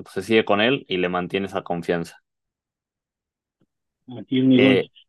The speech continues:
Speaker 2: Y, pues, bueno, cuéntanos cómo fue el de Ohio State, eh, recibiendo a Youngstown State.
Speaker 1: Pues mira, se enfrentó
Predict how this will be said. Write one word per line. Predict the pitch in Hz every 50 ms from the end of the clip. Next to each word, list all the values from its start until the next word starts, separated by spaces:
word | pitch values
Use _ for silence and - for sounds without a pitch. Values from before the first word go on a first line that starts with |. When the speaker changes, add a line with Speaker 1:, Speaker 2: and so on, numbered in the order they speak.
| _ _ _ _ _ _ _ _ _ _
Speaker 2:
Y, | - 139 139
pues, | 120 151 135
bueno, | 151 175 175 170
cuéntanos | 180 190 180 196 180 180 170 -
cómo | - 170 175 170
fue | - 180 175
el | 170
de | 165
Ohio | 156 - 165 160 160 156
State, | 131 - - 156 156 151 156
eh, | - 120 120 120 120 120
recibiendo | 117 123 123 - 131 135 139 147 147 139
a | 131 123 120 120
Youngstown | 117 139 135 135 127 - - 127 127 123 -
State. | - - 139 143 151 151 _ _ _ _ _ _ _ _ _ _ _ _ _ _ _ _ _ _ _ _ _ _ _ - 143 -
Speaker 1:
Pues | 120 127 123
mira, | 127 139 151 147 131 123
se | - 123
enfrentó | 117 113 120 123 113 143 147 139 123